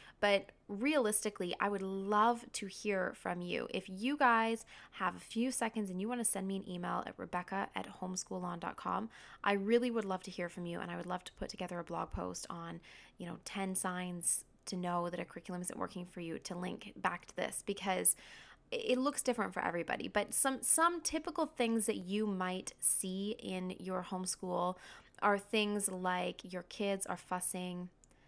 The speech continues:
okay? If they're younger, they're whining, they don't wanna do it,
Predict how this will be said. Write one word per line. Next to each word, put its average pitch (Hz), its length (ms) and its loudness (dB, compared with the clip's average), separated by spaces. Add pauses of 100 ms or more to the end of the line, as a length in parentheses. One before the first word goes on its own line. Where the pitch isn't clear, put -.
(160)
okay? 180 340 -4
If 185 100 -8
they're 180 120 -6
younger, 180 580 -2
they're 170 140 -6
whining, 175 720 -4 (300)
they 175 100 -6
don't 170 160 -6
wanna 165 160 -8
do 226 280 0
it, 226 440 0